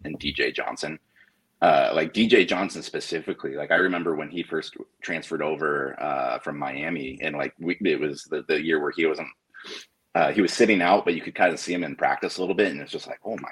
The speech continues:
gosh, like, that guy, like, that guy's a stud defensive end." I think he was running with outside linebackers, but it was, it was very apparent, like, where this guy should be playing. And it just, it just seemed like Oregon never really figured out what to do with him. And then all of a sudden he's a tight end, like,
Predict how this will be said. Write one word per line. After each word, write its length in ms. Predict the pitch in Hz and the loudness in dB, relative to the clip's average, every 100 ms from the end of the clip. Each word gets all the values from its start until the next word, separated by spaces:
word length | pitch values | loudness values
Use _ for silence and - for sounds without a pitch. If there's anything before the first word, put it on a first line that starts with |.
| - | -4
gosh, 380 | 73 85 - - | -2 -2 -4 -8
like, 120 | - | -2
that 200 | 85 98 | 2 2
guy, 360 | 78 71 69 - _ _ _ _ _ _ _ _ | 4 2 0 -4 _ _ _ _ _ _ _ _
like, 160 | - - | -10 4
that 180 | 92 101 | 6 8
guy's 220 | 120 110 | 8 6
a 60 | 82 | 2
stud 400 | - 78 78 71 | 0 0 0 -4
defensive 420 | 85 85 80 78 | -2 -2 -2 0
end." 180 | 101 78 | 2 2
I 120 | 82 | 2
think 160 | 123 | 0
he 80 | 123 | 0
was 120 | 107 | 0
running 240 | 90 95 87 | 0 -2 -2
with 140 | 78 | 0
outside 320 | 85 80 82 - | 0 2 -2 -4
linebackers, 580 | 69 92 80 65 73 71 | -4 -2 -2 -2 -6 -8
but 120 | 76 | -8
it 20 | |
was, 180 | 76 78 - - | -6 -10 -14 -4
it 140 | 98 | -2
was 100 | 101 | -2
very 320 | 87 131 113 | 4 6 6
apparent, 400 | 78 - 90 85 - | 4 0 -2 -2 -6
like, 180 | 73 - 73 | -8 -8 -4
where 220 | 82 85 | 0 0
this 220 | 78 76 | -2 -6
guy 180 | - 76 | -2 -2
should 180 | - - | -2 -6
be 100 | - | -10
playing. 460 | - 87 85 69 _ _ - _ _ - | -4 -4 -4 -8 _ _ -20 _ _ -6
And 160 | 85 | -4
it 60 | 82 | -2
just, 240 | 92 - - | -4 -6 -6
it 100 | 82 | -4
just 180 | 90 | -2
seemed 160 | 107 104 | 0 2
like 140 | 82 | 2
Oregon 300 | 67 85 82 76 | 2 0 0 -2
never 280 | 78 82 | 0 2
really 260 | 80 82 80 | 2 2 0
figured 340 | - 85 80 | -2 -4 0
out 200 | 78 76 | 2 2
what 140 | 71 - | 2 -6
to 80 | 69 | -4
do 180 | 82 | 0
with 160 | 95 87 | 2 0
him. 140 | 71 | -6
And 100 | 73 | -8
then 100 | 76 | -6
all 140 | 78 87 | 0 0
of 80 | 82 | 0
a 40 | |
sudden 200 | 90 82 | -4 -4
he's 140 | 82 | -8
a 60 | 76 | -8
tight 260 | - 85 76 | 0 0 2
end, 240 | 90 80 | -2 -4
like, 220 | 69 64 | -6 -6